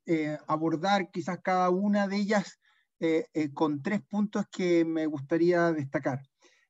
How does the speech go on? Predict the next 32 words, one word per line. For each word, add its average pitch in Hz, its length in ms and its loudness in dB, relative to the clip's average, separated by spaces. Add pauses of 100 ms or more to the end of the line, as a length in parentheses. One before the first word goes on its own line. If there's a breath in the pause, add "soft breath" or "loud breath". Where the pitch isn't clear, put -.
(120)
El 151 80 0
primero, 240 280 6
a 262 60 6
propósito 220 540 2
de 202 60 0
lo 185 120 0
que 175 120 -2
planteaba 196 580 4
el 185 160 -2
profesor 170 360 -6
Enrique 175 340 -2
Abraham 180 280 2
sobre, 175 540 0
eh, 151 80 -4
Mariano 165 360 2
Ogaña, 196 380 0
hay 185 140 -4
una 185 320 -2 (280)
cuestión 196 360 -8
que 196 100 -12
a 185 60 -4
mí 202 420 -4
me, 160 380 -4 (760)
me 160 100 -4
genera 190 640 2
mu-, 175 340 -4
mucho 202 380 -2
interés 202 560 -2
en 202 80 0
el 180 100 -4
constitucionalismo 170 680 -2
chileno, 156 580 0